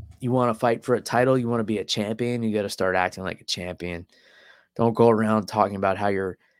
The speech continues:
happy that other people get hurt. You and Bobby Green are in the same weight class. Why don't you just, uh, you know, sign a contract and get in there and settle it with him, uh,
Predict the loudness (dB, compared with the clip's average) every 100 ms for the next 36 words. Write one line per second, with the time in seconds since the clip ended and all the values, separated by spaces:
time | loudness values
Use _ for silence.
0 | _ -2 2 2 2 0 0 -2 -4 -4
1 | -4 -4 -4 -4 -2 -4 -4 _ _ _
2 | _ -2 4 6 8 6 4 2 4 4
3 | 4 2 0 -2 -2 -2 -6 -4 -2 -2
4 | -2 -4 -4 -4 -4 -4 -4 -6 -12 -20
5 | _ _ _ _ _ _ -20 -20 _ _
6 | -6 -4 -2 -2 2 2 2 -2 -4 -2
7 | 0 0 -2 -6 -4 -2 -2 -4 -4 -4
8 | -2 -2 0 -2 -4 -4 -6 -12 _ _
9 | _ _ -8 -4 -2